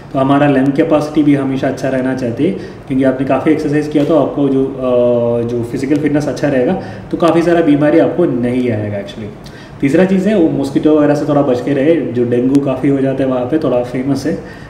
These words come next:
तो वर्कआउट वगैरह करना, अच्छा डाइट फॉलो करना, ये सब चीज़ करने से आप उससे भी बच सकते हैं actually। ओके, तो ये था मेरा, अ, आप लोगों के लिए जो एडवाइस या सजेशन बोल सकते हैं, cost of आईएएस coaching in Delhi, टोटल कितना अमाउंट लगता है।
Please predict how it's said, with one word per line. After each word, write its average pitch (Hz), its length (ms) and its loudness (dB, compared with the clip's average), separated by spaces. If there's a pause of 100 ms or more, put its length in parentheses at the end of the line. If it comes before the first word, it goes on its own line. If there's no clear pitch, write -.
तो 139 60 -4
वर्कआउट 147 380 2
वगैरह 143 240 4
करना, 135 640 -2
अच्छा 131 260 -2
डाइट 131 220 2
फॉलो 135 280 0
करना, 131 420 -2 (460)
ये 202 80 4
सब 196 180 0
चीज़ 151 220 2
करने 143 220 2
से 190 120 2
आप 151 340 2
उससे 180 240 2
भी 175 100 6
बच 120 180 0
सकते 110 320 -8
हैं 104 120 -6
actually। 110 220 -10
ओके, - 460 -8
तो 185 480 -4
ये 196 200 6
था 220 80 6
मेरा, 185 280 4 (360)
अ, - 20 0
आप 131 460 0
लोगों 143 160 4
के 147 60 2
लिए 143 100 4
जो 139 220 4
एडवाइस 135 360 2
या 135 160 0
सजेशन 131 420 -2
बोल 131 140 0
सकते 127 280 -4
हैं, 139 120 -4
cost 120 160 -2
of 139 200 -4
आईएएस 127 400 0
coaching 127 360 -4
in 123 160 -2
Delhi, 123 240 0 (120)
टोटल 131 320 2
कितना 131 340 0
अमाउंट 127 240 4
लगता 117 280 0
है। - 320 -2